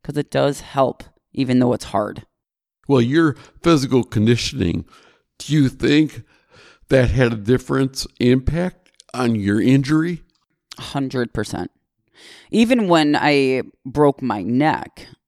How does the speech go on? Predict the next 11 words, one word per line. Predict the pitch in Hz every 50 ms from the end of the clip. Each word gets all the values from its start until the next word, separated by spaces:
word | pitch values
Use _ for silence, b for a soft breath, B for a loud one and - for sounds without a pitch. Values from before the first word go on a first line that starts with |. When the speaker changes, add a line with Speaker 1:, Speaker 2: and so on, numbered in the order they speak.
| _
Speaker 1:
my | - 131 127 123
neurosurgeon | 123 123 123 120 117 120 123 - - 110 110 110 - 104 76 78 73 - - - _ _ _ _ _ _ _ _
told | - - 113 101 101
me | - 60 64
that. | - 62 64 - - -
He | 120 139 139
said, | - 147 127 127
"If | 123 - -
you | 147 160 175 185 175 175 180 180 - - - 113 110
did | 131 160 160 151
not | 156 147 139 131 123 117 110 110 - _ -